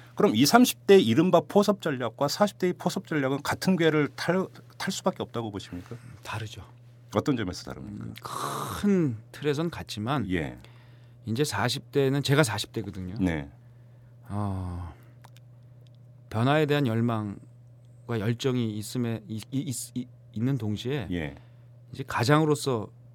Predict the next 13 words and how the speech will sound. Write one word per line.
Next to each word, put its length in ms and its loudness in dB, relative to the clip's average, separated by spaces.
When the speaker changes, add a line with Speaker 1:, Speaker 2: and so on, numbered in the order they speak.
Speaker 2:
이 300 -16
뭐라 160 -10
그러나 120 -10
Speaker 1:
책임감. 520 0
Speaker 2:
책임감 540 -4
이런 180 0
Speaker 1:
예. 20 2
Speaker 2:
것들이 440 -2
공존하는 540 4
세대고요. 500 -10
Speaker 1:
그렇죠. 400 -10
Speaker 2:
그래서 240 -2
그 560 6